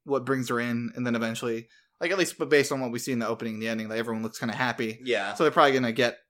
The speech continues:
Speaker 1: into the club, you know, really together. Uh, but
Speaker 2: Mm-hmm.
Speaker 1: apparently this, uh, series has a lot of, like, tear-jerking moments.
Speaker 2: Mm.
Speaker 1: Um,
Speaker 2: Yeah.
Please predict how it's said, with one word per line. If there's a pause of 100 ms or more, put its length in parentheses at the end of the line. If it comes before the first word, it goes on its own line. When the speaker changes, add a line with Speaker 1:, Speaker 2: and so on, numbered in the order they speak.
(200)
Speaker 1:
into
the
club, (440)
you
know,
really
together. (320)
Uh,
but
Speaker 2:
Mm-hmm.
Speaker 1:
apparently
this,
uh,
series
has
a
lot
of,
like,
tear-jerking
moments.
Speaker 2:
Mm. (440)
Speaker 1:
Um,
Speaker 2:
Yeah.